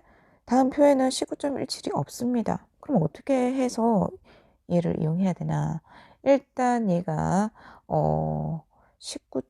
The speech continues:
점 일칠, 백 분의 일구일칠로 바꿔서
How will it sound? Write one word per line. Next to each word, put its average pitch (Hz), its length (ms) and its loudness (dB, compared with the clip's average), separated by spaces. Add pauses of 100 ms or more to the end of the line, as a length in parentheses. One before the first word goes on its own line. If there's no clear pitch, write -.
점 233 280 0
일칠, 185 560 -6 (360)
백 - 240 -4
분의 196 600 2 (280)
일구일칠로 247 1000 -4
바꿔서 180 640 -6